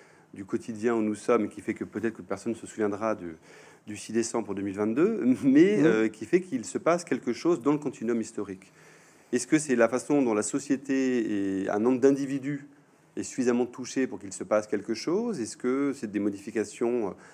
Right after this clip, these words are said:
Speaker 1: d'un autre ordre ? Qu'est-ce qui, selon vous, justement, transforme la date en événement ?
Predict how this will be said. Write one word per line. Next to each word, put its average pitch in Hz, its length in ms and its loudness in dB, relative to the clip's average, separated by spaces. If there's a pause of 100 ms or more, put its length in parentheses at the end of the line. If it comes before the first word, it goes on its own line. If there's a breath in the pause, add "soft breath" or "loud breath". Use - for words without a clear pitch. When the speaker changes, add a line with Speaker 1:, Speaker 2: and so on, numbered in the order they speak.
(140 loud breath)
Speaker 1:
d'un 101 160 0
autre 104 200 -2
ordre ? 202 160 -2
Qu'est-ce - 140 -8
qui, 123 120 -8
selon 147 340 6
vous, 170 180 -2
justement, 165 420 0 (420 loud breath)
transforme 151 520 2
la 120 80 2
date 120 200 2
en 104 80 0
événement ? 95 420 -2